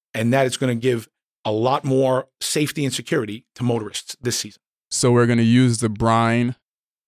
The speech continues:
Speaker 2: at some critical locations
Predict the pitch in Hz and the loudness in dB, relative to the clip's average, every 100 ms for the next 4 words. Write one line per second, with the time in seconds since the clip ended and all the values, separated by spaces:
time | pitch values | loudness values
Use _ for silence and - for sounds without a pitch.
0 | - 107 101 - _ - - 117 120 123 | -2 2 2 -2 _ -4 -2 0 2 0
1 | 117 - 120 - 113 101 101 - 107 104 | -2 -2 -2 0 0 0 -2 -2 -2 -2
2 | 101 104 98 98 | -6 -6 -6 -8